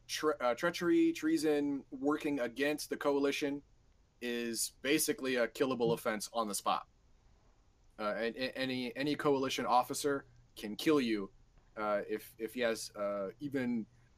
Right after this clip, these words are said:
I wouldn't say circumstantial, but flimsy evidence that you're a traitor.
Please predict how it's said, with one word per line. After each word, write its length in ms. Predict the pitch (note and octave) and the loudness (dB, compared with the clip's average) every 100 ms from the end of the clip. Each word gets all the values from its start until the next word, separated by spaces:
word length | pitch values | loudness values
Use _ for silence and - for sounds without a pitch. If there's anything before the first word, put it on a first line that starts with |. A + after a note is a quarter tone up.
| _ _ _ | _ _ _
I 60 | C#3 | 0
wouldn't 200 | E3 E3 | 4 4
say 120 | C#3+ | 4
circumstantial, 800 | - C3 A#2+ G#2+ - A2+ G#2+ G2 | 2 -2 -2 -6 -2 -2 -2 -4
but 360 | F2+ A2 G#2 G2 - _ _ _ _ _ | 0 0 0 -2 -10 _ _ _ _ _
flimsy 580 | - - F#3 F3+ B2+ B2+ | -16 0 6 6 4 2
evidence 420 | G#2+ A#2 F#2 E2 - | 2 2 0 -6 -6
that 100 | G#2 | -4
you're 140 | G2 | -4
a 40 | |
traitor. 320 | F#2+ A2 E2 | -4 -6 -8